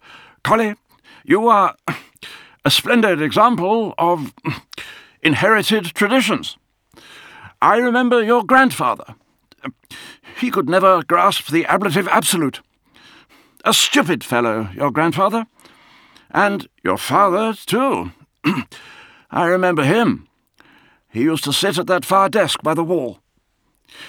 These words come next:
He wasn't much better either. But I do believe, my dear Collie, that you are,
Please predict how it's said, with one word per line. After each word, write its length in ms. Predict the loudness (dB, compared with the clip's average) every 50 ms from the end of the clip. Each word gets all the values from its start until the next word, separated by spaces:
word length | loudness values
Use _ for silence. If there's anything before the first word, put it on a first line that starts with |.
| -20 -20 -20 _ -6
He 120 | -4 0
wasn't 300 | 2 2 2 2 0 0
much 220 | 0 0 -2 -2 -2
better 320 | 0 0 2 2 2 4
either. 380 | 4 4 2 2 0 -2 -4 -8 -16 _ _ _ _ _ _ _ _ _ _ -20 -20 -20 -20 -20 -20 -20 -16 _ -4
But 100 | 0 2
I 100 | 2 2
do 160 | 2 2 2
believe, 540 | 2 2 2 2 2 2 0 -2 -2 -6 -10 -12 -16 -16 -10
my 180 | -6 -2 0
dear 180 | 2 2 2 0
Collie, 360 | 2 0 0 2 2 0 -2 -6 _ _ _ _ -20 -20 -20 -20 -20 -14 _
that 180 | -4 -4 -2 0
you 400 | 0 2 2 2 2 2 0 0 2
are, 420 | 2 4 4 4 4 2 0